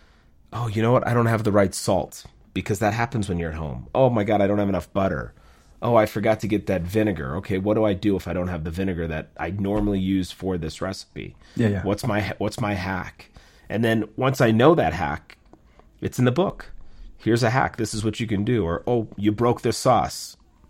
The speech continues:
Speaker 1: Let's fix it. No problem."
Speaker 2: Yeah, yeah, yeah. It's interesting, right? 'Cause it's one of these things where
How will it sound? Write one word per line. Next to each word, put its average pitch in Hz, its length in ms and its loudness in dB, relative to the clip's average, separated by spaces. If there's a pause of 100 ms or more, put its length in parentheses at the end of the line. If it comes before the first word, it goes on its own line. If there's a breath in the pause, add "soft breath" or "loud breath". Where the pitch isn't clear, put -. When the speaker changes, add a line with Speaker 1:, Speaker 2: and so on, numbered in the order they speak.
(220)
Speaker 1:
Let's 117 180 -6
fix 151 260 0
it. - 140 -12 (340)
No 107 100 0
problem." 127 420 0 (520 soft breath)
Speaker 2:
Yeah, 95 140 2
yeah, 92 120 0
yeah. 90 200 -2 (800 loud breath)
It's 160 180 6
interesting, 147 380 2
right? 90 180 2
'Cause 95 120 2
it's 98 100 -4
one 104 80 4
of 98 60 2
these 92 120 -2
things 98 220 0
where 87 400 2